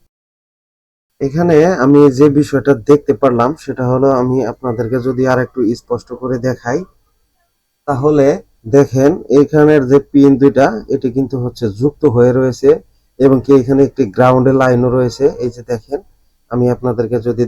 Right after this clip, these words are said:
দেখাই, এটা হচ্ছে গ্রাউন্ডের লাইন, প্রথম পিনটা, আর এটা হচ্ছে স্পিকার আউটের পজিটিভ। এই যে এখানে বলগুলোকে হচ্ছে এখনো আমি যদি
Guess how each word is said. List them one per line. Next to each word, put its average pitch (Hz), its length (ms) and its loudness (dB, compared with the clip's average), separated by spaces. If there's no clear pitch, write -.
দেখাই, 123 360 -2
এটা 123 240 0
হচ্ছে 131 240 0
গ্রাউন্ডের 127 520 2
লাইন, 131 140 0
প্রথম 143 280 -2
পিনটা, 135 360 -2
আর 120 100 -4
এটা 135 200 -6
হচ্ছে 127 200 -10
স্পিকার 127 320 -6
আউটের 131 340 2
পজিটিভ। 131 400 4
এই 113 160 -2
যে 107 100 -2
এখানে 151 320 2
বলগুলোকে 139 500 4
হচ্ছে 143 240 -4
এখনো 139 260 0
আমি 135 140 0
যদি 131 240 2